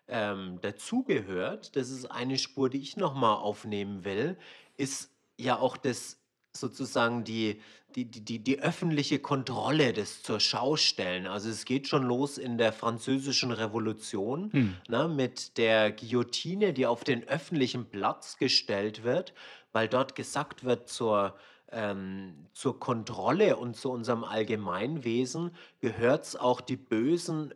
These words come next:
Speaker 1: öffentlichkeitswirksam zu bestrafen, einen
Speaker 2: Genau.
Speaker 1: Kopf kürzer zu
Speaker 2: Ja,
Speaker 1: machen.
Speaker 2: also schon vor der Guillotine natürlich. Die Guillotine war nur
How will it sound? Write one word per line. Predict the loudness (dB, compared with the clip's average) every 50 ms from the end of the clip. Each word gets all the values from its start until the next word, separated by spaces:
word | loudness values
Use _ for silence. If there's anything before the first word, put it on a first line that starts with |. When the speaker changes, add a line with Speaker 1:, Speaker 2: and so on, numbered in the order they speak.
| -4 -4
Speaker 1:
öffentlichkeitswirksam | -4 -2 -2 -2 0 0 0 -2 -2 -2 0 0 0 0 -2 0 0 2 0 0 -2 -2 0 0 0 -2 -4
zu | -8 -8 -6 -4 -2
bestrafen, | 0 2 2 0 0 -2 -4 -4 -2 -2 -4 -4 -8 -10 -10 -10
einen | -6 -2
Speaker 2:
Genau. | 0 0 0 0
Speaker 1:
Kopf | -2 -8
kürzer | 0 2 2 2 2 0 -2 -2 -2
zu | 0 -2 -4 -4
Speaker 2:
Ja, |
Speaker 1:
machen. | -2 -4 -2 2
Speaker 2:
also | 4 4 4 4
schon | 4 2 2 0
vor | 6 6 8 10
der | 10 8
Guillotine | 8 4 0 0 -2 -4 -6 -4 -4 -6
natürlich. | -6 -8 -6 -6 -6 -6 -8 -8
Die | -4 -4 -4 0
Guillotine | 2 2 2 2 2 4 6 6 6 6 8
war | 8 8 8
nur | 8 8 8 8 8 8 6 4